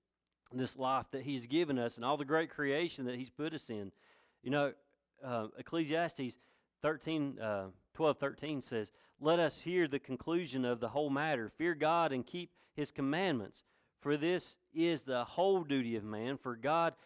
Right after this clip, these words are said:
shall bring every work into judgment with every secret thing,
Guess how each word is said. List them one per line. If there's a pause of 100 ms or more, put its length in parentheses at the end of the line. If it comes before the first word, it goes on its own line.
(120)
shall
bring
every
work
into
judgment
with
every
secret
thing,